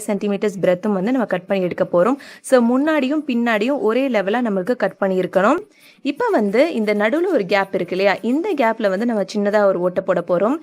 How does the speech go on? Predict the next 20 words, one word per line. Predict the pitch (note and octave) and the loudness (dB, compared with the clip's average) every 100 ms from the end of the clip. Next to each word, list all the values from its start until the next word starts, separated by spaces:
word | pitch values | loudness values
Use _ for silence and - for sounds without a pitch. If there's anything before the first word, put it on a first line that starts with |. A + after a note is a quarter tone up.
| - _ _ _ | -10 _ _ _
இந்த | - C#4+ F4 | 2 4 4
ஓட்டை | G4+ C4 B3+ | 4 2 2
பாத்தீங்கன்னா, | G#3 G3+ F#3 G#3 B3+ A3 | -2 -2 -2 0 0 0
நம்மளோட | B3+ D4+ C#4 G#3 | 0 0 0 0
ஒரு | A#3 D4 | 0 2
விரல், | A3 G3+ G3+ | 2 2 2
ஒரு | G3 A3 - | 0 -2 -2
பாயிண்டர் | A3 A3 C#4+ C4 | -4 0 -2 -2
ஃபிங்கர் | G#3 F#3+ | -4 -4
வந்து | F#3 C4 | -2 -2
லைட்டா | A3 G3 A3 | -2 -2 -2
வெளியே | F#3+ F#3 G#3 | 0 0 0
வர | F#3+ F3+ | 0 0
மாதிரி | F3 F3+ A3 | 0 0 0
இருக்கணும். | E3+ F3+ F3 | 0 -2 -2
அவ்வளவுதான். | F3+ F3 F3 F#3 A#3+ | 0 0 2 2 0
ரொம்ப | G#3+ A#3 C#4+ | 2 2 2
பெருசாவும் | G#3+ G3 G#3+ G#3+ G#3+ | 0 -2 0 0 0
இருக்கக்கூடாது, | F#3 F#3 F3 A3+ G4+ | -2 -4 -2 -2 0
ரொம்ப | C#4+ A3 | 0 -2